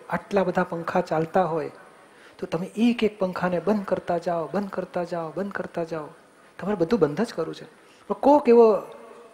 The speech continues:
એન્જિનિયર ઇલેક્ટ્રિકલ હોય, એ main switch શોધી કાઢે ને મેઇન switch off કરે તો બધું બંધ થાય ખરું?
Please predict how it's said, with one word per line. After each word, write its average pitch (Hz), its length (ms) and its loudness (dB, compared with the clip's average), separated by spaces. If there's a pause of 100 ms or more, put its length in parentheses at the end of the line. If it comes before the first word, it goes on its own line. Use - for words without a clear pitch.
એન્જિનિયર 196 420 2
ઇલેક્ટ્રિકલ 190 400 2
હોય, 165 400 0 (440)
એ 185 80 4
main 170 220 2
switch 208 180 -2
શોધી 170 240 0
કાઢે 196 240 6
ને 160 60 -6
મેઇન 151 180 -2
switch 214 240 -2
off 190 180 0
કરે 180 260 0 (300)
તો 185 80 2
બધું 165 200 4
બંધ 180 160 4
થાય 185 180 0
ખરું? 226 340 -2